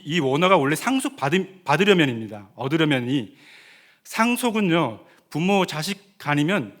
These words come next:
상속받잖아요. 특별히 다른 문제가 아니고, 있지 않고서는,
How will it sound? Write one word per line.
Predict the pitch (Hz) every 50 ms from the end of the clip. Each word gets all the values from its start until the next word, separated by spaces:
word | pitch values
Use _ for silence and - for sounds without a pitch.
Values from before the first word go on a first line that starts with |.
| _ _
상속받잖아요. | - - 190 196 220 - - - 123 - - 147 135 123 113 107 101 - _
특별히 | - - - _ - 202 196 190 170 - - - -
다른 | - - - 202 214 190 151 123 - - - - - _ _ _ _ _ _ _
문제가 | 123 147 175 170 190 190 180 185 160 143
아니고, | 143 156 160 156 165 160
있지 | 156 135 131 - - 156
않고서는, | 135 127 - 151 135 123 123 123 143 208 240